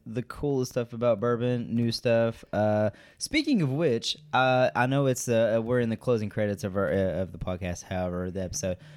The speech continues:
But I do want to mention that we have, uh, a couple of new bourbons coming out from some of the big names in Kentucky. Just a heads up, Maker's Mark came out with a, uh, with a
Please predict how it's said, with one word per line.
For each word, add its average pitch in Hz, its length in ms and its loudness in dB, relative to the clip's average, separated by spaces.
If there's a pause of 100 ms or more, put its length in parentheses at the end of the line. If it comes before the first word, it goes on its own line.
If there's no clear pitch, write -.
(600)
But 151 420 6 (120)
I 117 120 -2
do 131 180 2
want 180 160 -2
to 143 60 -2
mention 135 440 -2 (120)
that 101 320 0
we 104 180 -2
have, 101 520 0 (100)
uh, 90 460 -2 (680)
a 110 60 -4
couple 170 320 -2
of 143 60 0
new 143 100 0
bourbons 139 320 0
coming 107 220 -4
out 73 140 -6
from 107 180 -2
some 117 180 -2
of 107 60 -2
the 104 80 -2
big 110 200 0
names 110 300 -2
in 104 80 -4
Kentucky. 104 480 -4
Just 117 300 -6
a 151 100 2
heads 151 240 -2
up, 147 340 4 (280)
Maker's 120 280 -2
Mark 131 280 0
came 117 160 0
out 113 140 -2
with 113 140 -4
a, 107 300 0
uh, 101 420 0
with 104 220 -6
a 95 320 -2